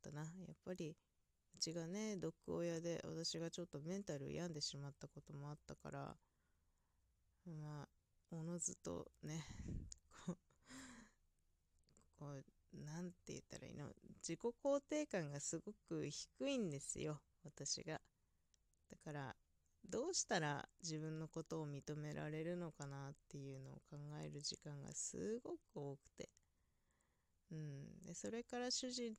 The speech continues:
と会って、あんまり自分を否定しすぎることは、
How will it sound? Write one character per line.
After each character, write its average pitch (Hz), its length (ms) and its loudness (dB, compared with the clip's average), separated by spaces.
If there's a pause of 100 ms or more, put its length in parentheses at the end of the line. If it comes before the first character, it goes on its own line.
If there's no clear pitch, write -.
と 156 140 0
会 156 60 2
っ 151 40 0 (200)
て、 151 360 -2 (240)
あ 170 100 -4
ん 202 100 -2
ま 226 100 0
り 240 120 2
自 175 200 0
分 220 300 0
を 233 40 0
否 - 120 -6
定 226 260 2
し - 180 2
す 233 220 -2
ぎ 240 160 -2
る 233 180 -2
こ 151 100 -8
と - 180 -4
は、 156 320 2